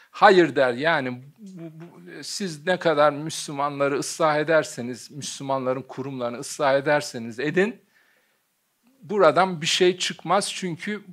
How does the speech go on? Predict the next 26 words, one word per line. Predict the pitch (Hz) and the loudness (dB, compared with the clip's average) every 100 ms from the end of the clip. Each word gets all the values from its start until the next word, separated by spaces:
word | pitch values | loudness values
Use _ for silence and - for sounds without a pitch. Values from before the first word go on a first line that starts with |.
| - - | -20 -18
problem | 170 170 156 175 175 | -2 0 2 0 -2
Müslümanlarda | 160 - 170 160 160 165 165 156 151 113 | -4 -6 -6 -2 0 6 6 6 2 2
değil. | 147 165 - _ _ _ _ _ _ _ _ _ _ _ | -4 -4 -8 _ _ _ _ _ _ _ _ _ _ _
Bugüne | 196 165 151 139 143 | -6 -2 0 0 -2
İslam | 175 - 185 165 135 | -6 -2 0 0 0
diye | 131 120 | -2 0
gelen | 131 160 160 190 135 | 2 2 2 0 -2
dinde. | 143 151 156 131 - _ _ _ _ - | 0 4 6 6 4 _ _ _ _ -2
O | 170 | 0
halde | 139 117 151 160 | 0 0 0 0
bunun | 160 165 | -2 -4
üzerinde | 135 131 123 123 | 0 0 0 -2
operasyon | 127 - 120 113 - - 113 | -6 -6 -10 -10 -12 -14 -16
yapmalıyız. | 113 95 _ _ _ - - - _ _ _ _ _ _ 147 | -16 -18 _ _ _ -20 -20 -20 _ _ _ _ _ _ -10
Bunun | 147 | -8
üzerinde | 127 131 117 120 | -4 -4 -4 -8
operasyon | 117 - 110 107 - 110 | -10 -8 -6 -6 -8 -10
yapmalıyız. | 104 95 110 113 110 180 180 - - - _ _ _ - | -10 -10 -12 -16 -12 -12 -12 -16 -18 -20 _ _ _ 0
Ali | 143 160 | 2 0
Şeriati'nin | - 147 147 143 143 147 156 151 | -2 2 6 6 4 -2 -4 -2
dediği | 139 131 160 | -2 -2 -4
gibi | 123 107 123 | -6 -12 -12
diyor | 123 139 | -8 -8
ki | - 135 | -10 -12
İslam | 127 - 127 131 117 | -8 -6 -6 -6 -6
diyor, | 110 143 151 | -4 -4 -4